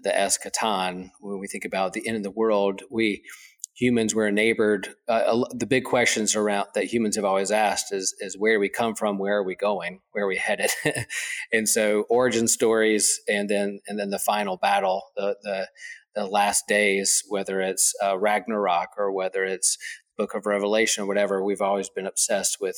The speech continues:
with how are things gonna end and, and what does the end look like? Um, and so, so yeah, it, there's this build to, to a final battle, a final story and chapter. But what was so beautiful with,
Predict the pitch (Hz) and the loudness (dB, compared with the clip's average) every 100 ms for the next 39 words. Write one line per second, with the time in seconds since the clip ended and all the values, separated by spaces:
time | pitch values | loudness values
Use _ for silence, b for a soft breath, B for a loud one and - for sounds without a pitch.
0 | - 107 - 117 110 101 104 104 - 104 | -8 -8 -2 0 2 0 -2 -6 -6 -6
1 | 95 101 101 92 92 98 92 - 101 101 | -6 -6 -6 -6 -12 -16 -16 -12 -6 -6
2 | 95 - - 98 92 98 - 90 - - | -6 -8 -8 -6 -6 -8 -4 -4 -4 -8
3 | B B B B 104 95 95 92 - 101 | B B B B -4 -4 -6 -10 -10 -4
4 | - 110 101 101 113 107 117 107 98 - | 0 0 0 0 0 2 4 4 2 0
5 | 107 - 104 101 101 95 - 123 113 101 | -4 -2 -2 0 -2 -4 2 4 4 2
6 | 92 - B B B - 107 95 - 110 | -4 -14 B B B -2 0 0 0 -2
7 | 90 - 92 95 90 90 92 90 87 - | -2 0 -2 -2 -2 0 0 0 -2 -2
8 | 92 92 92 90 _ B B B - - | -4 -4 -6 -8 _ B B B -2 0
9 | - 117 104 92 92 95 95 - 107 98 | 2 2 2 2 0 -2 -2 0 0 -2
10 | - 104 98 95 113 95 110 113 - 95 | -4 -4 -2 0 -2 -2 -2 -2 -2 -2
11 | 95 92 - | 0 -2 -6